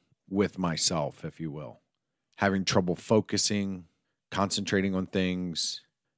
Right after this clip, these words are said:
negative thoughts in my head. And the next thing I know, release day came and went, and I missed it. And that really hasn't happened where I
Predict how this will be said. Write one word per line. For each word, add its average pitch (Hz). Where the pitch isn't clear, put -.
negative 95
thoughts 92
in 101
my 90
head. 80
And 101
the 92
next 101
thing 98
I 92
know, 92
release 110
day 90
came 92
and 82
went, 110
and 101
I 98
missed 123
it. -
And 107
that 104
really 139
hasn't 107
happened 110
where 90
I -